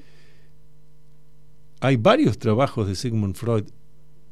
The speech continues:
sobre telepatía, sobre lo oculto, que era la manera en que se llamaba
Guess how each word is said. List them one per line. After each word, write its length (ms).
sobre 400
telepatía, 880
sobre 420
lo 140
oculto, 600
que 100
era 120
la 120
manera 340
en 80
que 120
se 140
llamaba 540